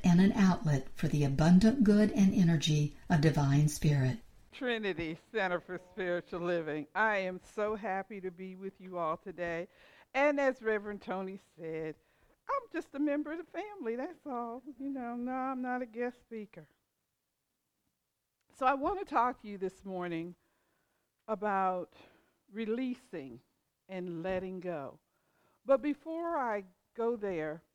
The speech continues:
Speaker 2: I want to talk about Thanksgiving. Thank you, Dexter, for the meditation. It was beautiful this morning. Jay, you just take me away every time. Thank you,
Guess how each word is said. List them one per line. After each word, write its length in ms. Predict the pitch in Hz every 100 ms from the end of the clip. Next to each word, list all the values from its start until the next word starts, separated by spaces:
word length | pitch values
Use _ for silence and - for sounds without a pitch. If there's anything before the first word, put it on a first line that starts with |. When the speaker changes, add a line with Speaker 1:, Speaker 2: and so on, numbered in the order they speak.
| _ _ -
Speaker 2:
I 80 | 214
want 280 | 226 240 226
to 60 |
talk 300 | 196 180 185
about 300 | 175 165 156 -
Thanksgiving. 640 | 175 160 _ 156 139 127 131 _ _ _ _ _ _ _ _
Thank 200 | 214 208
you, 60 | 214
Dexter, 540 | 202 202 196 - 196 -
for 80 | 175
the 80 | 175
meditation. 800 | 175 165 160 214 185 196 196 185
It 80 |
was 160 | 170 156 -
beautiful 480 | 190 185 190 196 185
this 180 | 185 - -
morning. 640 | 185 185 190 180 185 175 _ _ _
Jay, 400 | 170 180 180 175 170
you 140 | 185
just 260 | 151 151 -
take 260 | 180 151
me 140 | 165 147
away 400 | 139 151 147 139
every 260 | 135 139 _
time. 720 | 160 175 180 175 175 160 156 143 _ _ _ _ _ _ _ _ _ _ -
Thank 260 | 196 -
you, 260 | 202 196